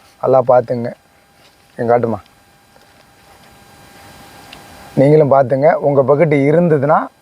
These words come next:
இதோட பேர் வந்து பச்சரிசி மாங்காங்க. உங்க பக்கத்து இருந்ததுன்னா இதே வடிவத்தில் இருந்ததுன்னா, காயை நல்லா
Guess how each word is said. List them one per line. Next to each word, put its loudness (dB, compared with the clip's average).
இதோட 4
பேர் 2
வந்து 0
பச்சரிசி 0
மாங்காங்க. -6
உங்க 2
பக்கத்து 2
இருந்ததுன்னா 2
இதே 2
வடிவத்தில் 2
இருந்ததுன்னா, 0
காயை 0
நல்லா 0